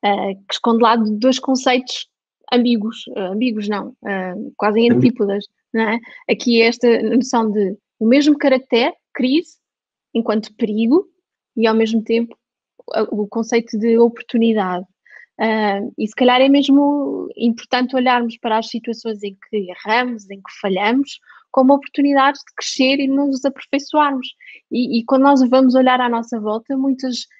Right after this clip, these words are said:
Speaker 1: grandes invenções resultaram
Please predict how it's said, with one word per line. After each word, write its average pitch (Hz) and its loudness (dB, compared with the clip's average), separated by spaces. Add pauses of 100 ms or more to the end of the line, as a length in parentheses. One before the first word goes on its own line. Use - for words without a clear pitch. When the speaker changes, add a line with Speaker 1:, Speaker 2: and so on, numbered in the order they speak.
(100)
Speaker 1:
grandes 254 4
invenções 226 0 (320)
resultaram 254 -2